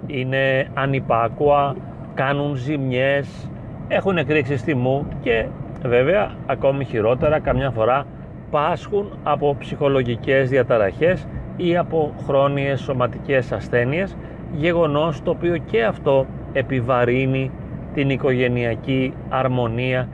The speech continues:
και δυσκολεύει την επίτευξη της ευτυχίας. Βέβαια, όταν οι αντοχές των συζύγων είναι πολύ ισχυρές, τότε είναι δυνατόν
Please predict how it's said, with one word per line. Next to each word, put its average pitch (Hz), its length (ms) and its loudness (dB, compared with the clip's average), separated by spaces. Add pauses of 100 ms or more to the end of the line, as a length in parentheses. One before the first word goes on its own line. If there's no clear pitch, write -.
(220)
και 139 140 0
δυσκολεύει 135 680 2
την 135 200 -4
επίτευξη 127 840 -4
της - 460 -4
ευτυχίας. 143 840 0 (1120)
Βέβαια, 165 480 4 (420)
όταν 214 400 0 (140)
οι 160 200 2
αντοχές 139 840 2
των 151 200 0
συζύγων 127 640 0
είναι 127 180 0
πολύ 131 500 0
ισχυρές, 123 760 0 (500)
τότε 208 260 2
είναι 185 280 2
δυνατόν 139 680 2